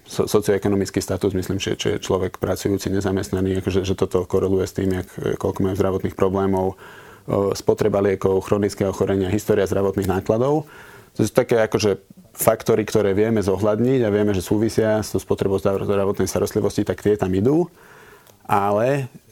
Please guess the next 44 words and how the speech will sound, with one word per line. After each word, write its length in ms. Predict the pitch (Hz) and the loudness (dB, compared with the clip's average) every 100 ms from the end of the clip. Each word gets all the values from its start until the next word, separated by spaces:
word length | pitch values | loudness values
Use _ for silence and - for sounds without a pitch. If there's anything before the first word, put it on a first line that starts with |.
| - | -6
čo, 240 | - - | -2 0
čo 160 | 123 - | 0 0
tam 400 | 104 101 101 - | 0 0 -2 -4
akoby 480 | - - 101 110 - | -6 -2 -2 -2 -4
nejde, 640 | 113 107 131 131 110 120 123 | 0 0 2 2 2 2 0
a 80 | 104 | -4
sú 80 | - 101 | 0 0
na 80 | 98 | 0
to 80 | |
aj 80 | 98 | 2
dobré 240 | 104 107 98 | 2 2 2
dôvody, 400 | 98 101 110 120 | 2 2 2 2
že 80 | |
nemáme 480 | 104 110 107 104 98 | 2 2 2 2 0
ako 80 | 98 | 0
keby 160 | 98 92 | -2 0
faktor, 640 | - 95 - 98 95 92 | 0 -2 0 0 0 -4
že, 320 | 98 92 90 | -2 0 -2
e, 880 | - - - - - - - 98 95 | -6 -20 -20 -20 -20 -10 -2 0 0
človek 320 | - 104 101 | 0 0 0
z 160 | 90 101 | 0 0
vylúčenej 400 | 98 98 95 92 | 0 0 -2 0
komunity. 480 | 92 101 101 104 - _ _ _ _ - _ _ - | -2 -2 -4 -6 -8 _ _ _ _ -20 _ _ -6
Hej? 400 | 101 127 120 113 | -2 -2 -2 -4
Keby 240 | - 120 139 | 0 0 2
sme 240 | - 113 104 98 | 0 2 2 2
tam 240 | 98 98 | 0 0
ako 240 | 95 - 98 | 0 -2 0
keby 160 | 98 | 0
takúto 400 | 95 98 - 104 95 | 2 0 0 0 2
značku 320 | 101 104 - | 2 0 -2
zaviedli, 560 | 90 90 107 127 151 151 | -2 0 0 2 0 0
tento 240 | 107 - | 0 0
parameter 480 | - 101 104 104 101 | -2 0 0 0 0
by 120 | 101 95 | 0 0
bol 160 | 92 | 0
zohľadnený, 800 | 95 95 104 113 117 139 160 - _ - - - - | 0 0 0 0 0 0 -2 -6 _ -20 -20 -20 -4
potom 320 | - 110 120 | 0 2 2
by 80 | 107 | 0
platilo, 480 | 101 104 104 113 104 | 2 0 0 0 2
že 80 | 101 | 2
za 160 | 101 | 2
týchto 240 | 107 101 95 | 0 -2 0
ľudí 240 | 101 107 | 2 2